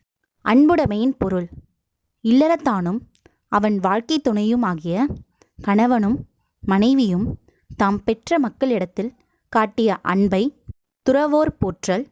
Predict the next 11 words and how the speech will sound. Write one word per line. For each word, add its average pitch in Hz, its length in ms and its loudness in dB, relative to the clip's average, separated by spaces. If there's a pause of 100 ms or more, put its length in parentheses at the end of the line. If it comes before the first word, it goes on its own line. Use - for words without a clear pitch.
(600)
விருந்தோம்பல், 233 760 0 (680)
ஒப்புரவொழுக்கல், 233 880 -2 (800)
இல்லார்க்கீதல், 226 920 2 (760)
இறப்போர்க்கிடுதல் 233 840 -2 (520)
முதலிய 196 360 0 (520)
இல்லற 294 360 2
வினைகள் 214 400 0 (360)
நடைபெறற்கேற்ப 233 960 -2 (640)
பிறரிடத்தும் 233 760 -2 (560)
உடையராய் 254 520 0
இருத்தல். 180 420 -2